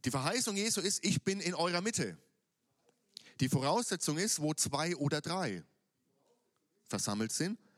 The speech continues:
in Jesu Namen, in meinem Namen, sagt er. Es geht also nicht darum, dass wir uns versammeln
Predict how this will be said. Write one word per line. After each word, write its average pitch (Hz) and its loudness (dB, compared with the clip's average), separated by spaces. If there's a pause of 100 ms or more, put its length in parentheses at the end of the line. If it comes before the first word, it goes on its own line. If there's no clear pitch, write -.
(120)
in 202 0
Jesu 139 0
Namen, 143 -2
in 113 -4
meinem 131 0
Namen, 127 -2
sagt - -6
er. 71 -6 (400)
Es - -4
geht 151 2
also 160 0
nicht 202 -2
darum, 180 0
dass 165 -2
wir 160 0
uns 156 -2
versammeln 160 0